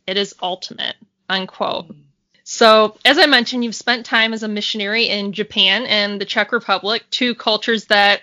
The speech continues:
Speaker 1: in their own ways, are very different from the United States. So, do you think these tendencies toward relativism, individualism, and what I'll call libertarianism, though not in the sense of the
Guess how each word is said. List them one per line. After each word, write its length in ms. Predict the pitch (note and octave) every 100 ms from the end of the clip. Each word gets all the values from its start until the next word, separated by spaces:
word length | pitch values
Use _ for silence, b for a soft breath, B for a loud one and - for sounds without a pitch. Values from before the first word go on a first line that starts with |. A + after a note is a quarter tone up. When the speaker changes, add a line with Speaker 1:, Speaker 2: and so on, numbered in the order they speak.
| _
Speaker 1:
in 140 | - D4
their 160 | F#4
own 200 | A#3+ A3
ways, 260 | G3+ G#3 C#4+
are 180 | G3+ G#3
very 320 | G3+ G#3 C#4
different 360 | A3 - G#3+
from 160 | - G3+
the 60 | G3
United 320 | F#3+ F3+ F3
States. 600 | - E3 D#3 C4 - - _ _ _ _ _
So, 640 | - - - - D#4 D#4 - _ G#3
do 120 | -
you 160 | D4+ G4
think 400 | - G#4+ A4 -
these 440 | D#4+ D4+ C#4+ A3+
tendencies 800 | - - B3+ C4 B3+ - A3+ A3 -
toward 520 | - G#3+ G#3+ G3+ G3 _ -
relativism, 1000 | G3+ B3 A#3+ B3 A#3+ A3+ G#3 A3 G#3+ G#3+ G3+
individualism, 960 | A3 A3 G#3 G3+ G#3 G3+ G#3 G3 G3+ F#3+
and 300 | F#3 F#3 F#3 _
what 200 | G3 A3+
I'll 140 | A3+
call 320 | A3 A#3+ G#3 G3
libertarianism, 1000 | A3 G#3 - A#3 G#3+ G#3 G3 F#3 G3 F#3+
though 160 | F#3 F3+
not 300 | F#3 G3 -
in 80 | G3+
the 80 |
sense 360 | G3 G3 F#3+ -
of 220 | F3+ E3+
the 300 | F3+ F3 E3+